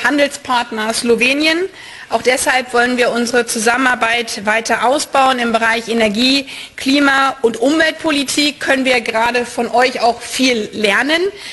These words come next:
In Slowenien stehen zum Beispiel über fünfzig Prozent der gesamten Landesfläche unter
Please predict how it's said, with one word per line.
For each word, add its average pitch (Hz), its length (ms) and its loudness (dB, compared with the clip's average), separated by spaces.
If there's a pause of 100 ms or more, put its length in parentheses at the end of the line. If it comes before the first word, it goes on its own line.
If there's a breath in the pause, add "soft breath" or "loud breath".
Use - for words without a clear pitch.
(280 loud breath)
In 262 180 0
Slowenien 269 720 0
stehen 262 320 0
zum 254 140 -2
Beispiel 240 400 0
über 247 240 0
fünfzig 359 580 -2
Prozent 269 540 0
der 247 100 2
gesamten 240 480 -2
Landesfläche 247 840 0 (380 loud breath)
unter 240 440 2